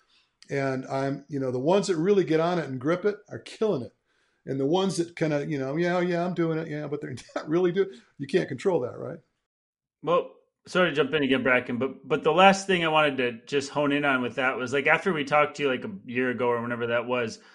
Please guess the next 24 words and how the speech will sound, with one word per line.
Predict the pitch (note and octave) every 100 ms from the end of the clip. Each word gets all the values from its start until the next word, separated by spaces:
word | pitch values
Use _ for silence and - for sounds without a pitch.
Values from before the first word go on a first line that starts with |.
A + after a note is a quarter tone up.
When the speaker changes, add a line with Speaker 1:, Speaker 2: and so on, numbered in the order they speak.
| _ _ _
Speaker 2:
my | D3+
question | D3+ F3+ F3+ G3+
was | F3 -
still, | E3+ D#3+
like, | D3+ C3 A2 - _ _ _ _ _ _ -
after | D#3 D3+
we | D3
talked | E3+ E3+ E3+
about | C#3 C#3
it, |
I | C#3
was | B2+
like, | C3+
"Okay, | D#3+ E3+ C#3+
I | B2+
understand | D3+ G3+ C#3+ - - D#3 D3+ C#3
the |
philosophy, | C3+ C3+ C3 B2 - A2 - A2+
totally. | G2+ D3 C3 A2+
You've | A#2 A#2+
explained | B2+ - E3 D3
that | C3+
very | C#3 C3
thoroughly." | B2 C#3 B2+ A#2+ A2